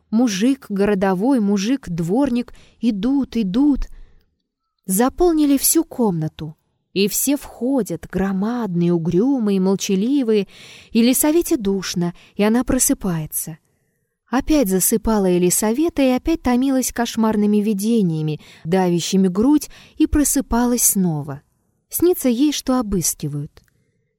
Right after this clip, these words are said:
"Нелегашка", — говорит сыщик, злобно смотрит на Елисавету и кладёт на стол книжку. И растёт на столе груда нелегальных книг.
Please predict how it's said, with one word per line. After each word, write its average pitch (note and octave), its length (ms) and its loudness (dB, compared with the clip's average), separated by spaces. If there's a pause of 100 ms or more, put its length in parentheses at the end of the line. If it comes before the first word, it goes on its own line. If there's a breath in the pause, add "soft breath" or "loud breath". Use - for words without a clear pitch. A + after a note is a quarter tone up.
(120)
"Нелегашка", — A#3+ 880 0 (280)
говорит F#3+ 420 2
сыщик, - 420 0 (220 soft breath)
злобно A#3 440 2
смотрит A#3 460 0
на G3 160 4
Елисавету G#3+ 720 0 (220 soft breath)
и C4+ 80 0
кладёт C4+ 420 2
на D4 140 0
стол D4 260 -4
книжку. E3+ 560 -4 (580)
И A3+ 120 2
растёт A#3+ 500 2
на G#3 80 2
столе A#3 320 2
груда A#3 320 0
нелегальных A#3 720 0
книг. F#3 400 -2